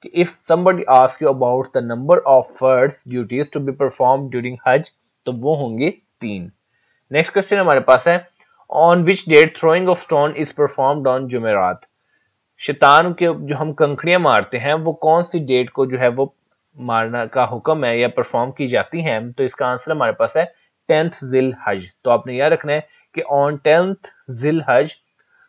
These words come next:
throwing of stones is performed on Jumerat।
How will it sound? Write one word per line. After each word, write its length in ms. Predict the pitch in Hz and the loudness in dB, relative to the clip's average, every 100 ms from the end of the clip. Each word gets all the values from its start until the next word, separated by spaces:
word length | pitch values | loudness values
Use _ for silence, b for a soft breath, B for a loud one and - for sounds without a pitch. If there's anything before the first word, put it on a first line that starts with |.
| _ | _
throwing 380 | - 175 175 185 | 2 6 6 4
of 140 | 151 147 - | 2 0 -2
stones 300 | 147 131 143 | -4 -2 -2
is 180 | 147 139 - | -4 -6 -6
performed 460 | 131 127 120 131 123 | -6 -4 -6 -4 -6
on 260 | 139 117 | -6 -8
Jumerat। 380 | 107 101 90 | -6 -2 -2